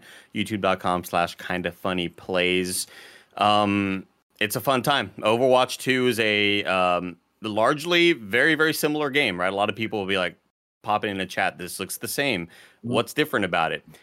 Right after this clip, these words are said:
Speaker 1: Uh, Overwatch two has moved from a six v six format to five v five format.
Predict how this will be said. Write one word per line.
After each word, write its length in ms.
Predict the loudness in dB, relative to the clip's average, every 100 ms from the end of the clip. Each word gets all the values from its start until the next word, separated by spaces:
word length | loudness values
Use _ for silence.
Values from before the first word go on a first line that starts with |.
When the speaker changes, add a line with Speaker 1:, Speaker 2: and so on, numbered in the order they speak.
| _
Speaker 1:
Uh, 240 | 2 2 4
Overwatch 520 | 4 4 4 2 -2
two 340 | 0 2 2
has 260 | 0 -2 -2
moved 260 | -4 -4 -2
from 420 | 0 2 0 -2
a 260 | -2 0 -2
six 320 | -4 -4 -4
v 140 | -4 -4
six 300 | -2 -4 -4
format 440 | 0 2 0 -2
to 100 | -6
five 340 | -2 2 2 0
v 160 | -4
five 360 | -2 0 0 -2
format. 480 | -6 -4 -2 -4